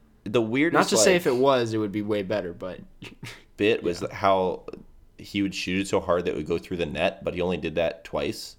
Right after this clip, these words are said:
Speaker 1: So it's like they
Speaker 2: Oh,
Speaker 1: did it
Speaker 2: yeah.
Speaker 1: once to establish that he could do it 'cause he's
Speaker 2: Yep.
Speaker 1: a super strong
Speaker 2: He's,
Speaker 1: chimp.
Speaker 2: he's a
Speaker 1: And then she, like, "Oh, I investigate the net. He didn't miss. It went in." So then when it happened in the game, she's like,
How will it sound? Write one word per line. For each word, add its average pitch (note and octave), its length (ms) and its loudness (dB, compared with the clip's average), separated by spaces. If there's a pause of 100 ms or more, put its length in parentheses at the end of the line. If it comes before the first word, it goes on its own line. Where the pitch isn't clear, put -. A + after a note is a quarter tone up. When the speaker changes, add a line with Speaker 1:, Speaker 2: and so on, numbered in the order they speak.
(220)
Speaker 1:
So - 140 -4
it's F#2 100 -2
like F#2 140 0
they G#2+ 80 2
Speaker 2:
Oh, G#2+ 100 6
Speaker 1:
did F#2+ 40 0
it - 80 -2
Speaker 2:
yeah. F2+ 60 0
Speaker 1:
once F2+ 240 0
to F#2+ 80 2
establish E2 500 -2
that D#2 120 -6
he E2 80 -12
could D2 220 -8
do C#2+ 140 -4
it F2+ 120 0
'cause D2+ 100 -12
he's D2+ 420 -10
Speaker 2:
Yep. G2+ 380 -2
Speaker 1:
a D2 120 -6
super - 280 -6
strong E2 260 0
Speaker 2:
He's, C#2 40 -12
Speaker 1:
chimp. G#2 220 0
Speaker 2:
he's - 60 -4
a - 20 0
Speaker 1:
And F2+ 100 0
then F2 80 -2
she, G2+ 160 0
like, F2 220 2
"Oh, F#2+ 140 -2
I E2 60 -4
investigate E2+ 460 -6
the - 80 -10
net. A2+ 340 -4 (120)
He G2 120 0
didn't A2+ 300 -2
miss. - 240 -8
It D#2 60 -6
went D2+ 160 -4
in." - 240 -4 (240)
So F#2 140 -4
then F#2+ 200 2
when F2+ 100 2
it D#2+ 60 -2
happened F#2 300 0
in E2 60 -2
the D2+ 60 -6
game, F#2+ 240 2
she's D#2+ 200 -8
like, D2 260 -6